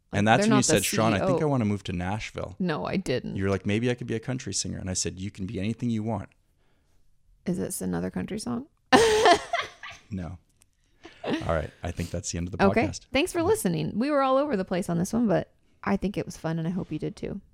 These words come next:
Speaker 1: So that was, uh, my energy level on a venti.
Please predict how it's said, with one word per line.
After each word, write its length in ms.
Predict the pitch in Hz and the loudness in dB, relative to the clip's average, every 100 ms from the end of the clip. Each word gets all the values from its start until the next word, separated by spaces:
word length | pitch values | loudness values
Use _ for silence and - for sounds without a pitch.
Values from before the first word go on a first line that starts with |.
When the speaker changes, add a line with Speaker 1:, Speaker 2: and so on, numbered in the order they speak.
| - - | -20 -10
Speaker 1:
So 180 | - 117 | 4 6
that 200 | 104 107 | 8 6
was, 200 | 120 113 98 _ | 4 -2 -2 _
uh, 540 | 101 98 95 92 92 95 - _ _ | 2 4 6 4 0 -2 -6 _ _
my 160 | 98 95 | -2 0
energy 360 | 80 101 98 98 | 0 -2 -2 -2
level 340 | 95 98 101 - | -2 -2 -4 -2
on 260 | 90 92 | -2 -2
a 560 | - 92 90 92 90 87 - | -2 -2 -2 -2 -2 -4 -6
venti. 500 | 95 104 131 208 | -4 -2 -2 -8